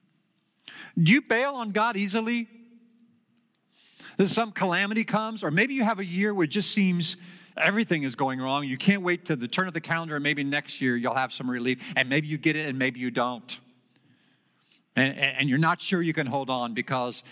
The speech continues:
if this is the way God treats people he loves, I, I don't, I, I, I, I can't imagine what he's doing to people who don't love him. And so I don't know if I want to go to church. I don't feel like praying. I don't feel like worshiping. I can't figure God out. You know,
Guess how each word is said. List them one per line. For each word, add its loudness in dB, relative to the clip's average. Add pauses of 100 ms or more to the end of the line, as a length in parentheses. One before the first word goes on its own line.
if -2
this 2
is -2
the 0
way 0
God 0
treats -10
people 0
he -2
loves, -2
I, -2
I 0
don't, -4
I, -2 (260)
I, -4
I, -4 (300)
I 0
can't 0
imagine -4
what -8
he's -10
doing -4
to -4
people -2
who -4
don't -4
love -8
him. -16 (1000)
And 2
so 0 (280)
I 2
don't -2
know -2
if -6
I -4
want -4
to -8
go -2
to -2
church. -4
I 0
don't -6
feel 2
like -4
praying. -4 (560)
I 2
don't 0
feel 0
like 0
worshiping. -6
I 0
can't -2
figure -2
God 0
out. -4 (640)
You 2
know, 0